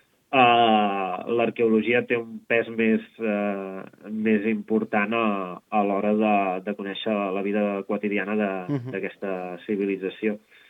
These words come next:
Speaker 2: I tant.
Speaker 1: I res, recentment, eh, sabem que, que aquesta ciutat hi ha restes que són de, de l'edat del bronze, tenim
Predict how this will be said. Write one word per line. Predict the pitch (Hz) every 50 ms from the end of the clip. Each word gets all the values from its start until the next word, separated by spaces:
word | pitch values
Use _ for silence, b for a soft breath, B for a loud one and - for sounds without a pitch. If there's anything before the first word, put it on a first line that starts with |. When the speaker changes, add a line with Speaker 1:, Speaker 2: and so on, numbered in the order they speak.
| b b b 123
Speaker 2:
I | 113
tant. | - 113 135
Speaker 1:
I | 131 123 120 110
res, | 107 117 120 123 110
recentment, | 107 107 - - 113 104 107 110 113 117 113 117 120 117 117 113
eh, | 113 113 110 107 101 98 - 110 - -
sabem | - 110 107 104 101 107 110
que, | - 117 110 110 107 101 98 92 92 92 101 -
que | 104
aquesta | 98 107 104 - _ 110 107 107 104 104 101 101 101 98 98 95 95 98 95 98 107 107 107 - -
ciutat | 113 107 104 - - 110 104 101 104
hi | 104
ha | 104 101 101 98 - 101 - - _ _ _ _ _ _ 110
restes | 110 110 113 110 - - 110 107 104 -
que | - 107 101
són | - 107 104 104 104 104 101
de, | 104 104 101 98 98 98 98
de | 104 107 101 101 101 101
l'edat | 98 101 101 101 101 -
del | 110 104 101 107
bronze, | 123 135 139 131 131 131 123 135 135 135 131 131 131 127 113
tenim | - 113 101 107 104 101 101 104 104 101